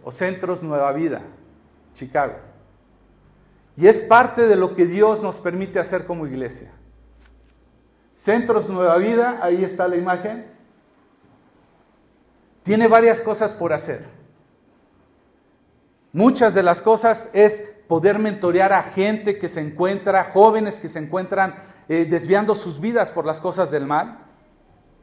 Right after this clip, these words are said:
Tiene un ministerio enfocado a tratar de encontrar la paz de la ciudad,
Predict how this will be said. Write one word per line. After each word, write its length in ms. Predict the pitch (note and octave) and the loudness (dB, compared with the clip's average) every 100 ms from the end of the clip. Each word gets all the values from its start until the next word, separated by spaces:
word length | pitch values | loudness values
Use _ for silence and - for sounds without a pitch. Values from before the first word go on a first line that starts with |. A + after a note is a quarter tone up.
| _ _ _ _ _ _ _ _ _ - | _ _ _ _ _ _ _ _ _ -4
Tiene 760 | F3+ G3+ G#3+ A3 - - - - - | 0 2 2 -2 -6 -16 -20 -12 -4
un 160 | G3+ | -2
ministerio 640 | G#3 G3 - G#3 G#3+ A3+ A3 | 0 -2 0 2 4 2 -2
enfocado 440 | A3 F3 G3+ G#3+ | -4 0 2 2
a 120 | G#3+ | 0
tratar 340 | F#3+ E3+ G#3 G3+ | -2 0 0 0
de 80 | |
encontrar 680 | A3 - F#3+ F3+ F3+ G3+ G#3+ | -4 -4 -4 -2 2 4 4
la 180 | G#3 F3 | 2 2
paz 240 | G#3+ A3 E3+ | 4 4 2
de 100 | F#3 | -2
la 120 | E3 | -2
ciudad, 500 | - D#3+ D#3 D#3+ | -4 -2 0 -2